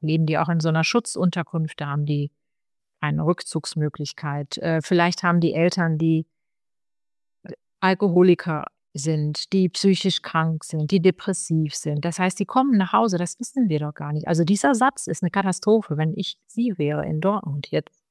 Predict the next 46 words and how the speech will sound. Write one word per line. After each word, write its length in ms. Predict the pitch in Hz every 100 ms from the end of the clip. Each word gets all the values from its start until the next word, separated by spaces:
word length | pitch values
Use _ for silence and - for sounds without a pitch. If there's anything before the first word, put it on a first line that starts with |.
| _ _
ich 200 | - -
würd 140 | 160 151
die 80 |
Stadt, 280 | 147 165 165
ich 200 | - -
würd 100 | 175
die 80 | 175
sofort 380 | 147 220 277 277
anschreiben. 580 | 143 - - 151 147 151 _ _ _
Das 140 | 165 202
ist 180 | -
ein 40 | -
ganz, 320 | 240 294 -
ganz 240 | 247 240
falscher 420 | - 226 226 208 202
Zug. 380 | - 226 - - _ _ _ _ _ _
Also 180 | - 185
das 140 | 175 -
kann 160 | 240
man, 180 | 226 208
wir 100 | 208
haben 120 | 220
so 120 | 202
viel 240 | 269 277 247
arme 320 | 196 240 240
Kinder. 520 | 233 247 269 220 165 -
Also 240 | 170 160
ja, 120 | 165
ich 100 | 165
habe 140 | 190 185
gestern 240 | 202 202
Abend 160 | 226 208
noch 80 |
mit 140 | 180 170
meinem 180 | 170 170
Mann 160 | 220
drüber 180 | 196 165
gesprochen. 360 | 165 - 170 160 _ _ _
Wir 140 | - 175
haben 80 |
so 240 | 165 190 247
viele 260 | - 220
bei 140 | 175 160
dieser 460 | 160 156 151 147 151
Weihnachtswunschbaum-Aktion, 1600 | 156 196 185 - - 170 165 - 147 143 - - - 156 143
ne? 120 | 143